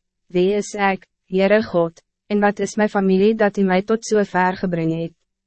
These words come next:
En dit was maar nog net iets kleins vir u, o God.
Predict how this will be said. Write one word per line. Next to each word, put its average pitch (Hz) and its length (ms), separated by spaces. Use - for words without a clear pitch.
En 226 100
dit 226 240
was 220 200
maar 226 220
nog 233 200
net 233 260
iets 208 300
kleins 190 400
vir 175 160
u, 170 40
o 202 100
God. 185 360